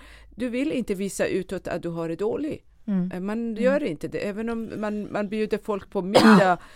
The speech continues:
Speaker 1: Eh, jag, jag minns själv att vi hade dålig ekonomi, men när, när mamma bjöd mina mu-, min moster och ha-, hennes man, så var det alltid mycket kött på bordet. <laughs>
Speaker 2: Mm.
Speaker 1: Och vi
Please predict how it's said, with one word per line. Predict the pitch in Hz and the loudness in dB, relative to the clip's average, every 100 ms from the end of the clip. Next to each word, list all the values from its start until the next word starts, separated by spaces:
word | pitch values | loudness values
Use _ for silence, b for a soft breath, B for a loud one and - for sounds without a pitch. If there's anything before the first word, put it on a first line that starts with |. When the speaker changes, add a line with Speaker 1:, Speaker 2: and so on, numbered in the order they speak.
| B - | B -6
Speaker 1:
Eh, | - 185 180 175 170 | -2 0 0 -4 -4
jag, | 180 190 175 | -2 0 0
jag | 190 | 0
minns | 190 254 233 | 0 -2 -2
själv | - 311 302 | -6 -4 -2
att | 214 185 | -4 -6
vi | |
hade | 180 202 | -8 -6
dålig | 214 208 196 | -4 -4 -4
ekonomi, | 202 208 185 208 269 | -6 -6 -6 -4 -4
men | 214 | -4
när, | 190 190 180 - | -4 -4 -6 -10
när | - 185 180 | -8 -6 -4
mamma | 185 170 185 | -4 -4 -6
bjöd | 196 202 202 202 202 | -6 -2 0 -2 -2
mina | 190 180 | -6 -4
mu-, | 175 180 | -4 -6
min | 175 180 175 | -4 -6 -4
moster | 185 - 180 175 | -8 -8 -6 -4
och | |
ha-, | 175 165 | -4 -8
hennes | 180 185 175 - 208 | -8 -6 -6 -6 -6
man, | 247 262 b b b | -6 -6 b b b
så | - 214 | -8 -2
var | 190 190 | 0 0
det | |
alltid | - 220 175 254 240 | 0 -4 -4 -8 -8
mycket | 202 - 202 | -8 -6 -6
kött | - 277 - | -2 -2 -2
på | - 180 | -4 -4
bordet. | 180 269 262 311 - 220 254 | -2 -2 4 4 4 2 2
<laughs> | - | 2
Speaker 2:
Mm. | 226 208 | 2 4
Speaker 1:
Och | 208 202 B B B | 4 2 B B B
vi | - 208 294 | -10 0 0